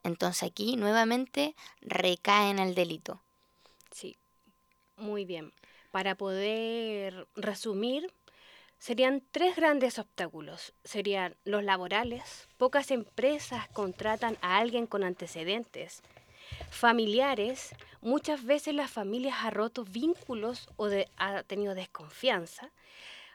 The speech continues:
Speaker 2: Y sociales, la discriminación y los prejuicios que impiden que la mujer vuelva a sentirse parte de la comunidad.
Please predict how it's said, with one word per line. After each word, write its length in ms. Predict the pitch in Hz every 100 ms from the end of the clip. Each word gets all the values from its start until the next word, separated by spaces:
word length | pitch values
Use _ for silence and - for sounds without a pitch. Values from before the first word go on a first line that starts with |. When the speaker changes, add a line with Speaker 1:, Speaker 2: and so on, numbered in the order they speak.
| _ _
Speaker 2:
Y 140 | 302
sociales, 720 | 294 339 - 359 269 170 - -
la 160 | 190
discriminación 1040 | 185 - 180 165 156 151 - 214 233 247 247
y 60 |
los 140 | 202 185
prejuicios 720 | - - 262 262 285 262 -
que 120 | 208
impiden 500 | 190 185 254 285 349
que 180 | - 269
la 100 | 233
mujer 440 | 196 - 277 320
vuelva 320 | 285 302 302
a 40 | 302
sentirse 600 | 277 220 - 285 - 302
parte 400 | - 269 - 330
de 80 | 262
la 120 | 220
comunidad. 520 | 196 185 175 160 -